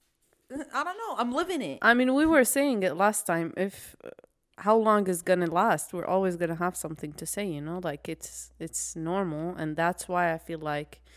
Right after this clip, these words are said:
Speaker 2: um, we didn't post last week, because we really wanted it to respect the situation. But also, we felt like we couldn't say anything at that moment.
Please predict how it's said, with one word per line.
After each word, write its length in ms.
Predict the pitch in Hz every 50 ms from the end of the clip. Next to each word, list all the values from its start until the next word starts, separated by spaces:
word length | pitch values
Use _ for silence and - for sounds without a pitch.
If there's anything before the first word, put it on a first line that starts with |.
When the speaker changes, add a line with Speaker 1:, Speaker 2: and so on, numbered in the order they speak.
| - - - - _ _ _ _ - -
Speaker 2:
um, 480 | 175 165 151 147 147 143 147 143 - - _ -
we 220 | - 165 175 175
didn't 340 | 165 175 175 170 170 165 -
post 380 | - - 196 190 190 - - -
last 300 | 165 190 208 - - -
week, 240 | 175 170 - -
because 580 | - 170 165 - - 170 165 156 - - - -
we 380 | - - - - 156 165 175 175
really 400 | 170 165 165 165 170 165 160 - - - - - _ _ _
wanted 300 | - 170 175 170 170 160
it 120 | 156 - -
to 120 | 175 165
respect 420 | 165 165 - - - 185 175 -
the 80 | - 170
situation. 720 | - - 156 - - 170 170 175 202 - - 170 156 156 156
But 160 | 160 165 -
also, 340 | - 185 190 208 - - - 185
we 120 | 175 185 185
felt 260 | - - 180 - -
like 440 | - 165 165 160 156 160 - - - - - - - - _ -
we 80 | 185 185
couldn't 320 | - 226 208 208 - -
say 240 | - - 226 226 214
anything 340 | 196 180 175 175 - 175 170
at 140 | 160 151 151
that 180 | 170 190 214
moment. 540 | 202 180 160 156 151 151 151 160 190 - -